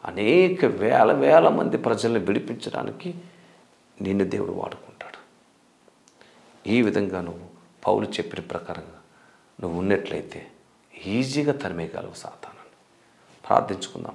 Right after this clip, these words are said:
పరిశుద్ధ గల మా తండ్రి యేసయ్యా, మీకు వందనాలు, స్తోత్రాలు. గొప్ప దేవుడువు, సర్వశక్తివంతుడు నాయన. ఇదిగో తండ్రి, దేవుడిచ్చు సర్వాంగ కవచాలు ధరించుకోవాలని వాక్యం సెలవిస్తుంది.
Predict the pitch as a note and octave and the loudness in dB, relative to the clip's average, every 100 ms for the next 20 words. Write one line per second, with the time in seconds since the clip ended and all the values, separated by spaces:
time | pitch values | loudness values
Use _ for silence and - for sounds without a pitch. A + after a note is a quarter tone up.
0 | - - - D3 B2 A2+ G#2 G2+ G2+ A#2 | 4 4 4 4 4 4 2 0 -2 -4
1 | - - - - G2+ A2+ - B2 C3 A#2+ | -8 -14 -18 0 4 4 6 6 6 2
2 | G#2+ G#2 A2+ A2 G#2 - G2+ G#2 A2 A#2 | 0 2 4 4 2 2 2 4 4 4
3 | G2+ F#2 G#2 G#2 G2+ G2+ A2+ A#2 F2+ G#2 | 2 2 4 4 4 2 0 -2 -2 0
4 | - G#2 - A2+ A2+ A#2+ B2 B2 B2+ - | 0 -2 2 0 2 -2 0 0 0 -4
5 | - - - - A2+ B2+ C3 B2+ A#2+ C#3 | -12 -16 -16 -8 4 6 8 6 4 4
6 | G#2+ B2 C#3 C3 C3+ B2+ G#2+ G#2 A2 A#2 | 6 6 6 0 -4 2 4 6 8 8
7 | D#3 - - A2 - A2 G#2 G2+ G2+ B2 | 8 4 4 -2 0 0 0 2 2 0
8 | - - A2+ G#2 G2+ A2+ F2+ F2+ G#2 G2 | -2 2 4 4 2 2 2 0 -2 0
9 | F2 G2+ G#2 G#2 G2 F2+ | 0 0 -2 -4 -6 -6